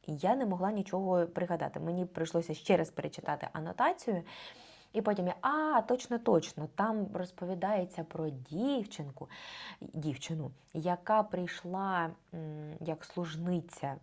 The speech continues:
працювати в, м, родину, де є чоловік і діти, е, і вона їм там готувала, як кухарка вона у них працювала. Але у неї, е, весь час була мрія займатися благодійністю,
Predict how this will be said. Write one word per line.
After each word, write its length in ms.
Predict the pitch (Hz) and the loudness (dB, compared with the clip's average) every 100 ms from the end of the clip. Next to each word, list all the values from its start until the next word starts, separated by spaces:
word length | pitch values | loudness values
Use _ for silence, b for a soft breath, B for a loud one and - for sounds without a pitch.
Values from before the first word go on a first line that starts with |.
| 143 | -6
працювати 840 | 151 - 160 151 151 143 147 143 131 131 | -6 -4 -2 0 0 0 -4 -6 -6 -6
в, 60 | 143 | -4
м, 460 | 139 139 135 131 - - - _ - _ | -4 -4 -6 -8 -12 -14 -18 _ -20 _
родину, 800 | - 156 156 135 175 170 156 147 135 131 | -2 0 0 2 2 2 0 -4 -6 -4
де 140 | 151 151 127 131 | -2 -2 -6 -2
є 220 | 151 147 | 0 0
чоловік 880 | - 147 139 143 139 139 170 160 - | -2 -6 -4 -4 -4 -4 -4 -4 -8
і 100 | 123 120 | -10 -8
діти, 680 | 156 262 294 294 269 262 262 B B B B B B B B B - - | -2 0 0 2 4 2 0 B B B B B B B B B -12 -2
е, 280 | 175 170 | 2 2
і 100 | 165 | 2
вона 220 | 170 175 165 | 0 2 2
їм 160 | 156 | 0
там 180 | 160 151 | -2 0
готувала, 960 | 151 170 180 147 151 160 160 151 147 143 143 | 0 0 0 2 4 4 4 2 0 -2 -6
як 160 | 151 | -4
кухарка 480 | - 156 147 143 - | -4 0 2 2 -2
вона 240 | 139 143 143 | -6 -6 -6
у 40 | |
них 160 | 143 - | -8 -8
працювала. 600 | 151 - 151 147 147 143 B B B B B | -12 -10 -8 -8 -8 -12 B B B B B
Але 300 | 220 214 214 | 4 6 4
у 180 | 214 208 | 2 2
неї, 760 | 208 202 254 302 285 269 269 269 B - | 4 6 6 6 6 6 4 4 B -8
е, 360 | 185 180 175 175 | -2 0 2 2
весь 340 | 202 220 - | 0 -2 -6
час 400 | - 202 247 233 | 0 6 6 4
була 280 | 190 202 190 | 0 0 0
мрія 560 | 165 156 240 269 233 | -2 0 2 4 2
займатися 600 | 196 180 170 240 208 196 | 2 -2 2 0 0 -4
благодійністю, 1200 | 160 165 156 147 131 165 269 302 269 262 - 226 | -2 -2 -2 -6 -4 0 2 2 2 -2 -2 0